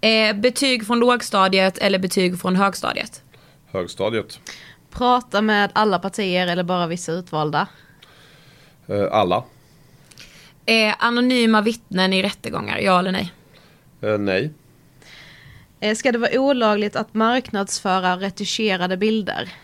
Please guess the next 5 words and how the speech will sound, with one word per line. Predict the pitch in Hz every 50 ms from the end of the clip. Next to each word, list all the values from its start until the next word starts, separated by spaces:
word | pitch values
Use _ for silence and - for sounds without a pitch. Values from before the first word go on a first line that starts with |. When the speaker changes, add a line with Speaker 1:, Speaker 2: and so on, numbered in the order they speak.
| - _ _ _ _ _ _ _ _ _ _ _ _ _ _ _ _ _ _ - - _ - _ - - - - - - - - - - - - - - - - - - - - - - - - - - - - - - - - - - - - - - - - - - - - - - - - - - - - - - - - - - - - - - - - - - - - _ -
Speaker 2:
Eh, | 247 233 208 175 156 92 110
nej, | 117 110 110 113 123 135 147 143 139 131 127 110 92
men | 104 117 113 107 107 107 104 101 101 95 95
med | 101 101 98 95 90
sakupplysning. | - - 101 - - - 78 - 107 107 127 - - -